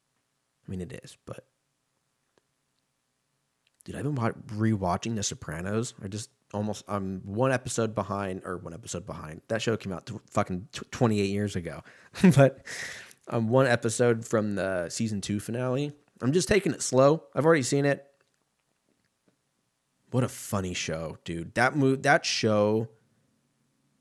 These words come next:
might be, fuck, dude. It might be in my top five T V sh-, it, it might be my top three.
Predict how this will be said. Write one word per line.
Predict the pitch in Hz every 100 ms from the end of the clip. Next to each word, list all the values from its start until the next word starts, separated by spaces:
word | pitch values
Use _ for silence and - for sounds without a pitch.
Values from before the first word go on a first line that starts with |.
| _ _ -
might | 117 113 110 113 107
be, | 113 104 98 98 92 92 - _ _ _ _ _ _ _ _ _ _ _ _ _ _ _ _
fuck, | - 87 69 87
dude. | 92 107
It | 143
might | 123 104 104 117 104
be | 107 107
in | 107
my | 101 95
top | 92 - 95 90 85 - _ _ _ _ _ _ _ _ _ _ _ _
five | - 107 95 85 76 73 73 - _ _ _ _ _ _ _ _ _ _ _ _ _ _ _ _ _ _ _ _ -
T | 110 101
V | 95
sh-, | - -
it, | 123 123
it | 143
might | 214
be | 165
my | 117 95
top | - 98 -
three. | 90 92 95 82 -